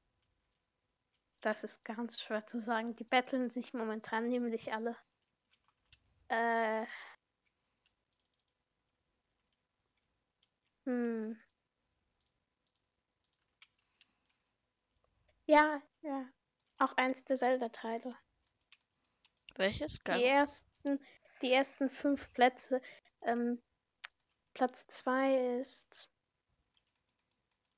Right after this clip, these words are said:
Speaker 1: The, ich hab den Namen vergessen. Twilight Princess, genau.
Speaker 2: Ha, ich hab's
Speaker 1: Lost
Speaker 2: ja,
Speaker 1: Tide.
Speaker 2: ich hab's ja nur einmal,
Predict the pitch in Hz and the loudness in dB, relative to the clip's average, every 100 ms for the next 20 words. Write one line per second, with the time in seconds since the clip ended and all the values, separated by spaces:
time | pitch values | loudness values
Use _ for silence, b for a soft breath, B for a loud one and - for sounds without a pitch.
0 | _ _ _ _ _ _ _ _ _ _ | _ _ _ _ _ _ _ _ _ _
1 | _ _ _ _ _ 262 240 226 220 262 | _ _ _ _ _ 0 0 -2 -4 -8
2 | 311 _ _ _ _ _ _ _ _ _ | -16 _ _ _ _ _ _ _ _ _
3 | _ _ _ _ _ - - 262 269 247 | _ _ _ _ _ -8 -6 0 4 6
4 | 254 262 247 233 220 233 - 277 285 247 | 6 6 2 -6 -6 -10 0 6 6 6
5 | - - 240 - - 226 214 226 233 _ | 0 -4 -4 -6 -8 -6 -6 -8 -14 _
6 | _ _ _ _ _ _ _ _ _ - | _ _ _ _ _ _ _ _ _ -20
7 | _ _ _ - - 254 240 - - 226 | _ _ _ -20 -10 -6 -6 -8 -4 0
8 | 214 220 208 220 233 - - - _ _ | 2 2 0 -2 -4 -6 -18 -20 _ _
9 | _ - 220 - 208 202 196 196 208 - | _ -8 -4 -2 -2 0 0 0 -2 -6
10 | 208 214 208 208 208 | -4 -4 -4 -6 -6